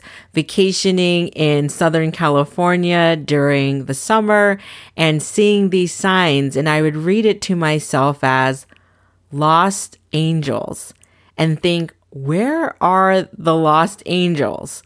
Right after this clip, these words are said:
Yes, it was Los Angeles. I don't know how I got there, but I had a big imagination, and you would think summer after summer seeing those signs,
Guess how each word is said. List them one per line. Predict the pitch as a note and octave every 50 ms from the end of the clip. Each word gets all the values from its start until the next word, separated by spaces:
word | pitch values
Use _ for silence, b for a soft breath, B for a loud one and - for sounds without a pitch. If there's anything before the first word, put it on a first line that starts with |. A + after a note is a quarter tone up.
| b b b b b b b b b b b b _
Yes, | - - D3 D3+ D3+ C#3+ B2+ G#2+ - - - - - -
it | C3+ C#3 - -
was | - D#3+ E3+ F3+ F#3 G3
Los | G#3 G3+ G3+ G#3 G3+ G#3
Angeles. | G#3 F3+ E3+ E3+ D#3+ E3+ F3 F3 E3+ E3+ E3 -
I | D#3 C3+ D3
don't | D3+ D#3+ E3 D3 F3
know | F3 E3 E3
how | F3 F3+ E3+ E3+
I | F3 E3+
got | E3 D3+ E3+ D3+ C#3+ A2 - -
there, | E3 D3 C#3+ C#3+ C#3+ D3+
but | D3 D#3 D3 C#3+
I | D3
had | D#3 E3+ D#3+ D3
a | C#3+ C#3+
big | C3+ - F#3+ G#3 A3
imagination, | A3+ G#3+ G#3 F#3+ E3+ E3+ F3 D#3+ E3 E3 D3+ D3 C#3+ D3 C#3+ - - D3 C#3+ C#3 C#3
and | G#2+ D3 D3+ D3+ D3
you | D3+ D3
would | D3 C#3+ C#3+ - -
think | A3 G#3 G3 F#3+ F3 - B B B B B
summer | - - G#3 G3 F#3+ F#3+ F#3+ F#3
after | D#3 C3 D#3+ E3+ E3 - - E3+ E3+
summer | D#3 - F3 D#3 D#3 D#3+ D#3 D3+
seeing | D#3 - - E3+ D#3+ D#3+ D#3+ D#3
those | C#3+ C#3+ C#3+ D3 - - -
signs, | - - - - E3+ E3 D#3 C#3 C3 C3 D3 F3 F#3+ -